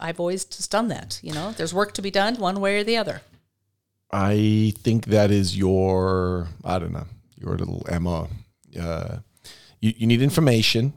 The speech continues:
Speaker 2: You're all about building systems. But I think that what you represent is once you've figured out the information and you've, there's nothing super crazy that you're doing, but you're doing it with a high level of consistency and diligence.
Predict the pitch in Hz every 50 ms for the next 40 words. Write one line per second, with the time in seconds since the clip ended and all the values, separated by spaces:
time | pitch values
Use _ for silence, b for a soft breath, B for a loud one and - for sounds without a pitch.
0 | - - - 85 90 95 101 101 110 113 117 - 117 113 113 - 143 135 127 -
1 | - - - - - 90 87 101 120 - - - - - - - _ - 95 87
2 | 107 101 101 101 101 95 - - 127 120 - - - 107 95 95 98 101 104 -
3 | 104 90 95 107 110 104 107 101 - - 98 92 80 87 95 92 92 85 - 95
4 | 87 85 - 101 107 117 - - - 98 - - 123 107 110 101 101 98 98 -
5 | - 107 101 101 - - 117 98 87 87 87 - - 95 98 98 92 87 87 87
6 | 90 87 87 - - - B B B B B B B B B B B B B B
7 | B B B B _ - 104 101 92 87 101 107 113 - 147 147 151 151 151 151
8 | 151 147 - - - 151 151 151 151 - 165 156 - 160 156 170 170 185 151 120
9 | 113 120 113 117 - 107 104 90 117 131 135 113 101 82 - - 92 82 - 104
10 | 104 135 160 160 143 - - 98 92 - - 95 85 - - - 101 104 104 113
11 | 110 104 92 92 92 87 90 90 85 82 - - - - 76 - - - - 107
12 | - - 117 113 113 - - - 120 117 117 80 82 76 - 90 82 80 - -
13 | - - - - - - -